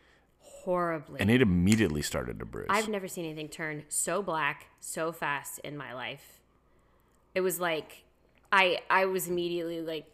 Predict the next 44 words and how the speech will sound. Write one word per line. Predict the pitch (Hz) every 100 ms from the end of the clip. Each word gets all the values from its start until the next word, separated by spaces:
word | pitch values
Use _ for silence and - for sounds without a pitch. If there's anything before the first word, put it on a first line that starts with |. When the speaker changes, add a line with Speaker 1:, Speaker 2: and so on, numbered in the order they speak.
| _ _
Speaker 1:
calling | - 165 160 156 156
everyone, | 156 165 170
"Do | 180 320
I | 494
take | 247 294
him | 480 403
to | 349
the |
hospital? | 262 240 320 277 359 440 320
What | 320
do | 440 330
I | 359
do?" | 294 339 440 359 339 -
<laughs> | - -
Like, | 302 285
what? | 262 240 254 285 - - - - - - -
And | 262 - -
amazingly, | 226 214 240 403 427 220 160 123 - _ -
he's | 254 302
fine. | 247 523 - 104 - _ _ _ _ _
I | 220
mean, | 240
he | 202 311 277
looks | 190 180 - - - -
Speaker 2:
I |
mean, | 143 113 90
he |
Speaker 1:
a |
Speaker 2:
looks | 131 185 - -
Speaker 1:
freaking | 220 196 170 151
Speaker 2:
like | 180 151
Speaker 1:
mess. | 104
Speaker 2:
Mike | 101 87
Tyson. | - 110 117 - -
Speaker 1:
He | - 240
does. | - 214 - - - -
His | 240
whole, | - - 226 220 240 277 302 - - - 185
his | 202 -
whole | - 226 247
side | 254 247 233
of | 220 190
his | -
face, | - 208 131 -